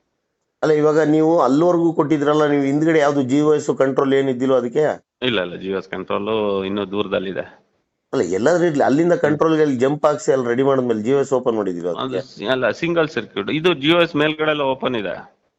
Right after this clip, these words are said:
Speaker 1: ಅಲ್ಲ, ಅಲ್ಲ, ಇದಾಯ್ತು. ಇದ್ರದ್ದು
Speaker 2: ಹ್ಮ್.
Speaker 1: ಯಾವ್ದು ನೀವು ಇದಕ್ ಕೊಟ್ಟಿರೋದು
Speaker 2: ಅಲ್ಲ,
Speaker 1: ಯಾವ್ದಕ್ಕೆ?
Speaker 2: ಇದು ಟ್ರೈ-,
Speaker 1: ಡಿ ಪಿ ಸ್ಟ್ರಕ್ಚರ್
Speaker 2: ಇದು
Speaker 1: ಕೊಟ್ಟಿರೋದಕ್ಕೆ?
Speaker 2: ಸ್ಪರ್ಲೈನ್‌ಗೆ, ಸ್ಪರ್ಲ-, ಸ್ಪರ್ಲೈನ್‌ಗೆ ಎಲ್ಲ ಜಿ ಓ ಎಸ್ ಕೊಡಲ್ಲಲ್ಲ ನಾವು. ಯಾವ್ದೋ ಒಂದೊಂದಕ್ಕೆ
Speaker 1: ಓಕೆ.
Speaker 2: ಡ್ಯುಯಲ್ ಕಂಟ್ರೋಲ್ ಕೊಡ್ತೀವಿ.
Speaker 1: ಹ್ಮ್.
Speaker 2: so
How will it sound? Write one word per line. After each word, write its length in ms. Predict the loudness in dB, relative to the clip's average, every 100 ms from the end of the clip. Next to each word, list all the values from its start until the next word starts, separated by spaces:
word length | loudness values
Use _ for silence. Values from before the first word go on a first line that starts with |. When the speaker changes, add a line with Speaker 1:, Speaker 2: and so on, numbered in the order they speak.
| -6
Speaker 1:
ಅಲ್ಲ, 120 | -2 -2
ಅಲ್ಲ, 100 | -4
ಇದಾಯ್ತು. 540 | -2 0 0 -4 -8
ಇದ್ರದ್ದು 680 | -4 -4 -2 0 0 2 2
Speaker 2:
ಹ್ಮ್. 100 | 2
Speaker 1:
ಯಾವ್ದು 400 | 0 0 -2 -4 _ _ -10
ನೀವು 220 | -4 -2
ಇದಕ್ 260 | -2 -2 -2
ಕೊಟ್ಟಿರೋದು 340 | -2 0 0
Speaker 2:
ಅಲ್ಲ, 100 | 2
Speaker 1:
ಯಾವ್ದಕ್ಕೆ? 360 | 2 2 0 0
Speaker 2:
ಇದು 140 | 0
ಟ್ರೈ-, 60 | 0
Speaker 1:
ಡಿ 60 | 0
ಪಿ 60 |
ಸ್ಟ್ರಕ್ಚರ್ 320 | -2 -2 -2
Speaker 2:
ಇದು 80 | 0
Speaker 1:
ಕೊಟ್ಟಿರೋದಕ್ಕೆ? 360 | 0 0 0 2
Speaker 2:
ಸ್ಪರ್ಲೈನ್‌ಗೆ, 340 | 0 0 -2
ಸ್ಪರ್ಲ-, 440 | -2 -2 0 -2 -4
ಸ್ಪರ್ಲೈನ್‌ಗೆ 640 | -4 -6 -2 -4 -4 -2
ಎಲ್ಲ 220 | -2 0
ಜಿ 160 | -2 -2
ಓ 100 | -4
ಎಸ್ 140 | -6
ಕೊಡಲ್ಲಲ್ಲ 500 | -10 -8 -6 -4 -6
ನಾವು. 280 | -10 -8 -6
ಯಾವ್ದೋ 260 | -4 -2 -2
ಒಂದೊಂದಕ್ಕೆ 420 | -2 -2 -2 -2
Speaker 1:
ಓಕೆ. 100 | 0
Speaker 2:
ಡ್ಯುಯಲ್ 160 | 0 0
ಕಂಟ್ರೋಲ್ 280 | -4 -4
ಕೊಡ್ತೀವಿ. 440 | -6 -8 -4 -4 -4 -6 _ -10
Speaker 1:
ಹ್ಮ್. 240 | -6 -4 -6 -14 _ _
Speaker 2:
so 120 | -6